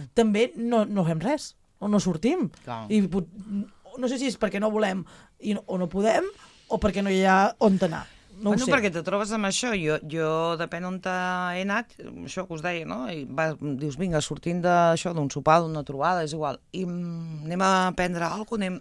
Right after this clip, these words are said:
Speaker 2: <clears throat> I
Speaker 1: Clar.
Speaker 2: te trobes, pues, ja, les amigues de les meves filles.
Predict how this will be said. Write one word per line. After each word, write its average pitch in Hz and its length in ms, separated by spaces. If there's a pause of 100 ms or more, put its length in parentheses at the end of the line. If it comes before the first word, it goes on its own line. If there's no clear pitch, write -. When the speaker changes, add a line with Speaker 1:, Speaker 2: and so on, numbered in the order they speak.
Speaker 2:
<clears throat> - 0
I 214 240 (340)
Speaker 1:
Clar. 160 160
Speaker 2:
te 196 60
trobes, 233 420 (420)
pues, 107 160
ja, 135 280
les 117 160
amigues 123 240
de 156 80
les 131 160
meves 127 180
filles. - 460